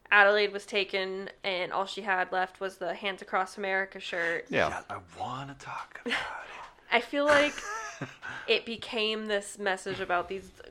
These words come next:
Speaker 1: global movements that
Speaker 3: Yes.
Speaker 1: people
Speaker 3: Yes.
Speaker 1: assume are going to solve all our
Speaker 3: Yes.
Speaker 1: problems, and it's
Speaker 3: Yes.
Speaker 1: just these empty gestures.
Speaker 3: Yes.
Speaker 1: Nothing gets accomplished.
Speaker 3: Yes.
Speaker 2: Yes.
Speaker 1: And that's like, the, the tethered were rising up and killing
Speaker 3: Yes.
Speaker 1: everyone and doing the Hands Across America, but it's
Speaker 3: Yes.
Speaker 1: like, it still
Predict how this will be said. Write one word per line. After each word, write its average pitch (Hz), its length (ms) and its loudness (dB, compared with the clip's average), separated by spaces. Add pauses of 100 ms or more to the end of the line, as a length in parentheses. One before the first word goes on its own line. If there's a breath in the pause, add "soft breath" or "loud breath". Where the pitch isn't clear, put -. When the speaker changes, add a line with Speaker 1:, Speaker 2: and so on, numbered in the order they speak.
Speaker 1:
global 208 600 4
movements 180 720 -4
that 170 260 2
Speaker 3:
Yes. - 400 -2 (160)
Speaker 1:
people 220 560 2
Speaker 3:
Yes. 214 200 6
Speaker 1:
assume 247 360 2
are 220 100 8
going 208 300 0
to - 100 -16
solve 202 360 8
all 202 160 4
our 185 60 4
Speaker 3:
Yes. 127 200 10
Speaker 1:
problems, 196 640 4
and 208 140 4
it's - 220 2
Speaker 3:
Yes. 214 80 0
Speaker 1:
just - 100 -10
these 214 220 -4
empty 208 400 -2
gestures. 180 640 0
Speaker 3:
Yes. 214 240 12
Speaker 1:
Nothing 208 320 4
gets 202 200 -2
accomplished. 113 380 -6
Speaker 3:
Yes. - 420 0 (200)
Speaker 2:
Yes. 190 160 10
Speaker 1:
And 247 80 8
that's 247 220 8
like, 247 220 8 (480 loud breath)
the, 233 240 12
the 247 80 8
tethered 240 500 4
were 208 140 4
rising 208 440 6
up 196 340 6
and 196 220 -2
killing 240 320 8
Speaker 3:
Yes. 208 60 6
Speaker 1:
everyone 190 500 2
and 190 200 -2 (120)
doing 233 240 6
the 226 60 2
Hands 208 240 4
Across 208 320 4
America, 214 320 6
but 127 140 12
it's - 120 2
Speaker 3:
Yes. 208 200 6
Speaker 1:
like, - 0 -
it 226 140 4
still 247 500 4